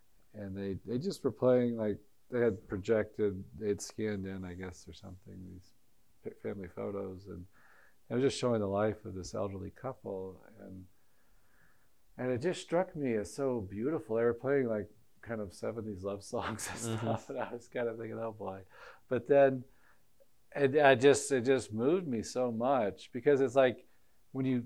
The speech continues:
Speaker 1: step back and look at the reality, I mean, like, when you're in it, it's the difficulty maybe of trying to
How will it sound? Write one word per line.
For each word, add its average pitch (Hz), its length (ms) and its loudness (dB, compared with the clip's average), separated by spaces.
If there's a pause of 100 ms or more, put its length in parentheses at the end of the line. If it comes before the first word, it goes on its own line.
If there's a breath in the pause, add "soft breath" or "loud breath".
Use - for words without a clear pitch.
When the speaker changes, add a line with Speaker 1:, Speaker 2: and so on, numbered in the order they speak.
Speaker 1:
step 160 360 4
back 147 260 12
and 123 140 2
look 143 200 4
at - 100 -6
the 117 120 0
reality, 107 640 6 (160)
I 123 80 -4
mean, 120 220 -4
like, 120 280 -4
when 135 180 -2
you're 131 180 4
in 175 360 2
it, 107 300 2 (440)
it's 117 180 -8
the 120 80 -4
difficulty 120 720 2
maybe 107 460 -2
of 98 180 -4 (580)
trying 110 280 -4
to 101 200 -2